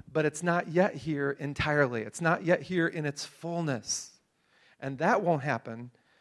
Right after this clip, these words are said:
until Jesus comes back. So at his second coming, then, the kingdom of Jesus will overtake all opposition. Every kingdom that opposes the kingdom of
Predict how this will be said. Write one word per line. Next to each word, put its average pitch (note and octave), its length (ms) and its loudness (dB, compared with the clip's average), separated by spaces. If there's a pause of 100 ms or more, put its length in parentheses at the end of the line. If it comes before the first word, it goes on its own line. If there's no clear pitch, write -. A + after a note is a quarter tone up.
(360)
until C#3+ 340 0
Jesus B2 440 -4
comes A2+ 300 -10
back. - 460 -8 (1500)
So E3+ 200 6
at E3+ 100 6
his F3 180 4
second B3 440 2
coming, D#3 340 0
then, D3 160 -2
the D#3 80 -2
kingdom A3 380 6
of D3+ 80 -4
Jesus F3 420 -2
will F3 300 0
overtake G3 880 4 (460)
all A3 340 6
opposition. F3 920 2 (1800)
Every F#3 460 6 (180)
kingdom D3+ 640 4
that D3+ 220 -2
opposes C#3 880 -4 (160)
the B2+ 120 -8
kingdom D3+ 360 -6
of B2+ 220 -8